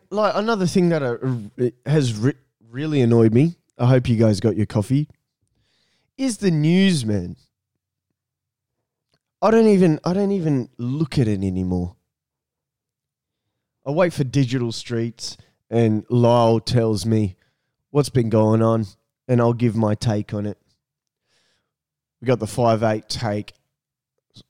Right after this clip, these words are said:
recording tonight, so that'll go out tomorrow.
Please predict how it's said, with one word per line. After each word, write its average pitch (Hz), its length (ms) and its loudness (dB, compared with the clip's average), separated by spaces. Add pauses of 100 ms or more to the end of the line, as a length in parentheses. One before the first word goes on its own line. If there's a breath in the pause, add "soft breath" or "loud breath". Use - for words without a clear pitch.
(200)
recording 107 520 -8
tonight, 113 500 -10
so - 120 -10
that'll 113 240 -8
go 101 260 -8
out 98 160 -10
tomorrow. 101 460 -6